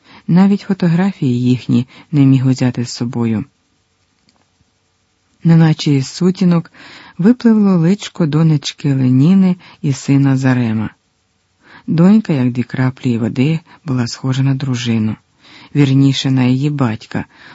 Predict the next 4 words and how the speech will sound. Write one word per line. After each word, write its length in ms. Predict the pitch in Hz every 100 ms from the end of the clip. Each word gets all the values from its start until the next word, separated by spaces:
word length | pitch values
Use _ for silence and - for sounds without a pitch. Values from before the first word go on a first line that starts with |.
| -
колгоспного 800 | - 147 151 147 143 135 127 123
конюха 640 | - 135 147 151 135 143 147
із 140 | 135
Чернігівщини. 880 | - - 131 123 120 120 - 117 87